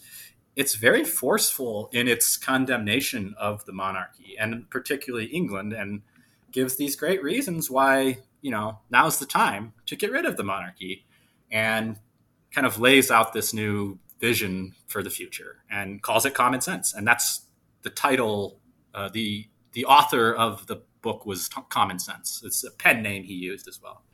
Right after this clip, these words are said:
Um, and this book, it was just really, really successful. And it's one of the best-selling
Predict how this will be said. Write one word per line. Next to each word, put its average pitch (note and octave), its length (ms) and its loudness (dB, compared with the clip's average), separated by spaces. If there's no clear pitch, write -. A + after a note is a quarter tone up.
Um, F#2+ 260 -8
and C3+ 160 2
this F3 120 6
book, - 400 -2
it D#3 100 0
was D#3 160 -2
just D3 240 -6
really, B2+ 320 4
really A2 300 0
successful. - 680 -10
And G2+ 280 -4
it's A2 160 -6
one C#3 140 0
of C#3+ 80 -2
the C#3 160 -2
best-selling A#2 880 0